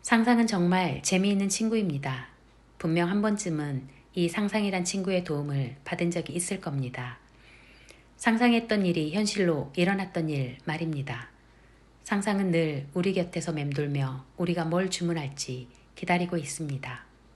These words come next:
상상이란 친구를 도와줄 방법은 당신 안에 있습니다. 그것은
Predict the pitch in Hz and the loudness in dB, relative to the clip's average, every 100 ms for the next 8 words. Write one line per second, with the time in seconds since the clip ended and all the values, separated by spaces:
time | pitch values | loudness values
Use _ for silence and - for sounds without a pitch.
0 | - - - - - - _ - - - | -20 -20 -20 -20 -20 -20 _ -20 -20 -20
1 | _ - - - 220 233 226 226 220 - | _ -20 -10 -2 2 4 6 4 2 2
2 | 226 214 165 139 139 190 185 185 180 165 | 2 4 2 2 -2 2 2 2 -2 -2
3 | 156 151 143 139 123 - - 175 175 185 | -2 -2 -2 -2 -4 -6 -4 -2 0 0
4 | 175 156 139 156 135 113 123 117 - - | 2 0 -4 -6 -4 -4 -8 -10 -18 -20
5 | - - - - 160 156 - 147 135 | -20 -20 -20 -8 -4 -4 -4 -4 -4